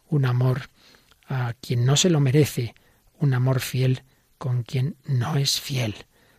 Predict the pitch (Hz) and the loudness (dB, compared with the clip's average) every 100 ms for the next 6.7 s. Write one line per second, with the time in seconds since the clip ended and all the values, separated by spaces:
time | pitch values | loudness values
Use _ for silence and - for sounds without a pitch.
0 | _ - 139 - 135 131 127 - - _ | _ -4 -2 0 2 2 2 -2 -8 _
1 | _ _ - 147 147 - _ - 113 117 | _ _ 2 4 2 -4 _ -4 -2 0
2 | - - _ _ _ 135 113 110 - - | -4 -12 _ _ _ -6 -6 -6 -8 -8
3 | - - - - - _ _ _ 226 196 | -6 -6 -12 -20 -20 _ _ _ 2 2
4 | - 196 - - 147 165 254 196 208 294 | 2 0 0 0 2 4 4 4 0 -4
5 | _ - 131 127 117 120 - 123 120 123 | _ -4 0 0 0 -4 -4 -4 -2 -4
6 | 131 131 117 131 120 113 | -2 0 0 0 0 -4